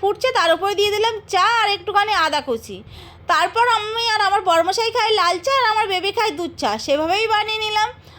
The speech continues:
বানানোর পর আমার বেবি শুয়ে শুয়ে মোবাইল দেখছিল, সে শুয়ে শুয়েই চা খেতে স্টার্ট করে দিল। আর আমার বর্মশাই উঠে বিছানাতেই মুখ ধুলো, বিছানাতেই চা খেলো। তারপর সেগুলো ধুয়ে কমপ্লিট করে নিলাম। কমপ্লিট করার পর এবারে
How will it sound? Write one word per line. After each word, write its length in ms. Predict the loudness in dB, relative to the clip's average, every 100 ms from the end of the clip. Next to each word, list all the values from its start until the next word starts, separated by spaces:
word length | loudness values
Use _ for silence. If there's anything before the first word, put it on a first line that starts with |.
| -4
বানানোর 480 | 0 2 0 -2 -2
পর 200 | 2 4
আমার 180 | 2 0
বেবি 260 | -2 -2
শুয়ে 260 | -2 0 0
শুয়ে 180 | 0 -2
মোবাইল 420 | 2 2 2 0
দেখছিল, 380 | -4 -6 -4 -2
সে 140 | -2
শুয়ে 260 | -4 -4 -2
শুয়েই 280 | 0 -2 0
চা 160 | 0
খেতে 260 | 0 -2 -4
স্টার্ট 280 | -2 -4 -2
করে 180 | -2
দিল। 140 | 0 0
আর 140 | 2
আমার 180 | 2 0
বর্মশাই 500 | 0 0 0 -2 0
উঠে 280 | 0 -2 -4
বিছানাতেই 640 | -4 -2 0 0 0 0
মুখ 180 | 0 -2
ধুলো, 300 | 2 2 2
বিছানাতেই 580 | -2 -4 -2 -2 -2 -2
চা 240 | 0 0
খেলো। 320 | 0 -6 -6 -12 -16 -10 -2
তারপর 240 | 2 2
সেগুলো 360 | 0 -2 -2 0
ধুয়ে 260 | 0 -2 0
কমপ্লিট 420 | -2 0 -2 -2
করে 180 | -2 -2
নিলাম। 400 | -2 0 -2 -4 -18 -20 -20 -10
কমপ্লিট 460 | 0 0 2 -4 -2
করার 260 | 2 2 4
পর 220 | 2 2
এবারে 280 | 2 0